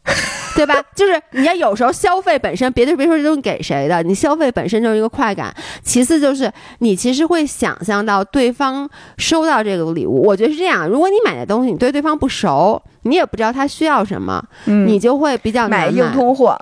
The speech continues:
Speaker 1: 对，你比较难买，而且你买的时候幸福感不会很强。但你想就是说，比如说我知道你特别喜欢什么，我举一个例子啊，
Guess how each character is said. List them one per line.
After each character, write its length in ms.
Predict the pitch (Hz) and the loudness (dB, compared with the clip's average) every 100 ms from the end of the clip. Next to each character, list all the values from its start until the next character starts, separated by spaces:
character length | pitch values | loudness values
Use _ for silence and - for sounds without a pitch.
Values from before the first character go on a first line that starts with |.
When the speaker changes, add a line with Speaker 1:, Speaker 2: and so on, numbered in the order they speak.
| - - | -6 -2
Speaker 1:
对， 160 | 220 | -2
你 100 | 208 | -2
比 120 | 185 254 | -2 -2
较 120 | 330 | -2
难 220 | 208 180 | -2 -4
买， 120 | 254 | -2
而 120 | 180 254 | -2 -2
且 80 | |
你 100 | 262 | 0
买 140 | 262 180 | -2 -2
的 60 | |
时 60 | 185 | -2
候 60 | 185 | -2
幸 200 | 220 202 | -2 -2
福 40 | |
感 160 | 185 123 | -4 -2
不 100 | 190 | 0
会 80 | 196 | 0
很 180 | 147 | -4
强。 260 | - 147 135 - - - | -4 -4 -6 -8 -10 -4
但 140 | 330 | -2
你 100 | 330 | -2
想 160 | 359 175 | -2 -2
就 80 | 196 | -2
是 40 | |
说， 160 | 240 269 - - - - | 0 -2 -6 -20 -18 0
比 60 | 240 | 2
如 80 | |
说 60 | 339 | 4
我 120 | 269 | 2
知 160 | 147 262 | 0 -2
道 140 | 294 | -2
你 80 | 220 | -2
特 160 | - 175 | -4 -2
别 140 | 156 | -2
喜 160 | 175 - | -4 -2
欢 100 | 170 | -2
什 100 | 131 | 0
么， 100 | 143 | 0
我 100 | 240 | 0
举 180 | 202 107 | -2 -8
一 80 | |
个 120 | 147 196 | -4 -4
例 240 | 220 214 | -2 -2
子 60 | |
啊， 120 | 139 | -4